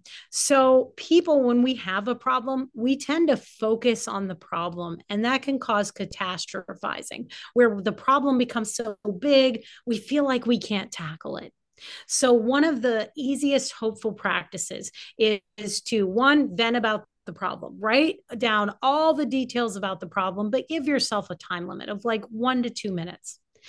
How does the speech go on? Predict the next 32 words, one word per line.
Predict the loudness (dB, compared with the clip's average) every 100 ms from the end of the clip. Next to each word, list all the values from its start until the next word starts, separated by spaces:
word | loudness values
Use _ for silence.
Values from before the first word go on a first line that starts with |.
| -20 -20 -12
Then | -4 4 4 4 0 -4 -10 _ _ _ -4
list | 0 0 -2 -10 -10 -2
all | 2 6 6 4 2
of | -4 -8 -6
your | -6
strengths. | -4 -2 -2 -4 -2 0 0 -4 -10 -12 -12 _ _ _ _ 0
All | 6 8 8
of |
my | 6 4
strengths? | 4 4 6 4 0 0
Yes, | 2 2 -4 -14 -6
every | -2 0 2
single | 2 2 2 2
one, | 0
as | -4 -4 0
many | 2 4 4 4 4 6 4
as | 4
you | 0
can | 0 -2
think | -2 -6
of. | -6 -10 -12 -14 0
Oh, | 4
I'm | 6 6
really | 6 6
good | 6 4
at, | 2 -2 -16 -6
um, | 0 0 0 -2 -4 -14 -6
TikToks. | -2 -2 -2 -8 -6 0
I'm | 2 6
really | 6 6
good | 6 6 6
at | 4